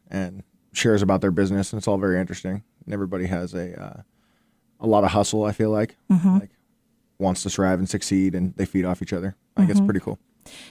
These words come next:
Speaker 2: It is. And, you know, the people, when they're, especially when they're giving their eight-minute presentation, they have an opportunity to expand a bit on what they do. And, you know,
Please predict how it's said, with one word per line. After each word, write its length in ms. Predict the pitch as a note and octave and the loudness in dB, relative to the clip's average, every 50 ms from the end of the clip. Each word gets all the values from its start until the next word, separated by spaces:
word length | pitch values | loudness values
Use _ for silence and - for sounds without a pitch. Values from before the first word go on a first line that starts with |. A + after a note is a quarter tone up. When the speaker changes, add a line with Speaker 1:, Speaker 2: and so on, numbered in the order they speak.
| _ _ _ _ _ _ _ _ - | _ _ _ _ _ _ _ _ 0
Speaker 2:
It 120 | - C4+ C#4 | 2 4 6
is. 380 | E4 D4+ A#3 - - - - _ _ - | 6 4 4 2 -2 -6 -8 _ _ 0
And, 340 | G#3 G#3+ G#3+ G3+ G3+ G#3 - - _ _ _ _ _ _ _ _ _ _ _ | 2 4 6 6 4 4 2 -4 _ _ _ _ _ _ _ _ _ _ _
you 120 | - G#3 G#3+ | 2 4 4
know, 280 | G3+ F3+ F3 F3+ - - _ _ | 4 4 2 2 0 -4 _ _
the 400 | - - G3 G3 F#3+ F#3 F#3+ - - _ _ _ _ _ _ _ _ _ _ _ _ _ _ _ - _ _ _ _ | 0 2 4 4 4 4 2 0 -4 _ _ _ _ _ _ _ _ _ _ _ _ _ _ _ -20 _ _ _ _
people, 520 | - - C#4 - C#4+ C4 B3 A#3+ A3+ G#3+ G#3+ - _ _ _ | -2 -2 0 2 4 4 6 6 4 2 0 -4 _ _ _
when 340 | - G#3 G3+ G#3+ G#3 G#3 G3+ | -8 -4 0 2 4 4 6
they're, 180 | G3+ G3+ G3 G3+ | 6 4 4 4
especially 340 | G3+ - - A3+ - D#4 C#4 | 2 2 0 0 2 4 4
when 80 | B3+ A#3 | 6 6
they're 100 | A3+ G3 | 6 4
giving 240 | G#3 G3+ G#3+ G3+ | 4 4 4 4
their 140 | G3 G3+ G3 | 4 4 4
eight-minute 520 | - G3 G3 - F#3+ G3 F#3+ F#3+ G3 - - | 4 4 4 4 4 4 4 2 2 0 0
presentation, 600 | - G#3 F#3 - G3 - - G3 F#3+ - G3 F3+ | 0 0 0 2 0 2 2 2 2 2 0 0
they 80 | F3 F3+ | 0 0
have 180 | F#3 G3 G3 F#3+ | 0 0 0 2
an 80 | F#3 | 2
opportunity 540 | F#3 F#3+ - G3+ - - G#3 G3 F#3+ F#3+ F#3 | 0 0 -2 -2 0 2 2 2 2 2 0
to 160 | - - G#3 | 0 0 -2
expand 420 | F#3 - - - - F#3+ F#3+ F#3+ G3 | -2 -2 -2 -2 0 2 2 2 2
a 40 | |
bit 200 | F#3 - F3+ F3+ - | 2 2 0 0 2
on 140 | F#3+ G3 F#3 | 0 0 2
what 140 | F#3 F3+ F3+ | 0 0 0
they 120 | - F#3+ F#3 | 0 -2 0
do. 340 | F#3 G3 G3 F#3 F3 F3+ - - - - - - - _ _ - | 2 2 0 0 0 -2 -6 -12 -20 -20 -20 -20 -20 _ _ 2
And, 520 | G#3 G#3 G#3 G3+ F#3+ F#3+ F#3 F#3 - - - - - _ _ _ _ _ _ - | 4 4 6 6 6 4 4 4 2 -2 -6 -10 -18 _ _ _ _ _ _ 0
you 100 | A3+ A3 | 2 4
know, 300 | G#3 G3 E3+ - - - | 4 4 4 2 0 -2